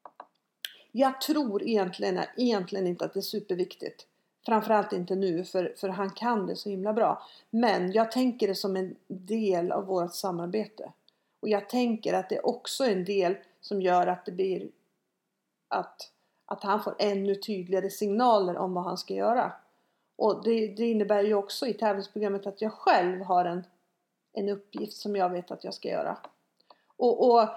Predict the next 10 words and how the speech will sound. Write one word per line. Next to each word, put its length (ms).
ju 120
mer 260
uppgifter 680
man 140
har, 400
ju 140
mindre 460
nervös 560
blir 200
man. 280